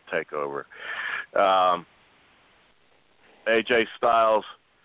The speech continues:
best in the world when he was waiting for a springboard, uh, whatever, fuck, uh,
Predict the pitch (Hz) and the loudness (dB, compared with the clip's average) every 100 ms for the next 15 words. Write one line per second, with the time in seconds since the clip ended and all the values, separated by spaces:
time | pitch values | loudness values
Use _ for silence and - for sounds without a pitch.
0 | _ _ _ - 131 127 - 120 117 120 | _ _ _ -4 -2 -2 -4 -2 2 4
1 | 117 107 104 104 95 117 117 107 101 117 | 4 2 -2 -2 -2 -2 -2 -4 -12 -6
2 | 113 107 104 107 95 101 98 95 92 87 | 0 2 2 0 0 2 2 0 -4 -8
3 | - _ _ _ _ _ _ _ - - | -20 _ _ _ _ _ _ _ -6 -2
4 | 120 107 107 110 104 98 95 95 90 87 | 0 0 0 4 4 4 4 4 4 2
5 | 82 76 73 73 85 95 92 85 - 87 | -2 -10 -18 -14 -4 0 0 -2 -6 -6
6 | 85 90 87 | -4 -4 -4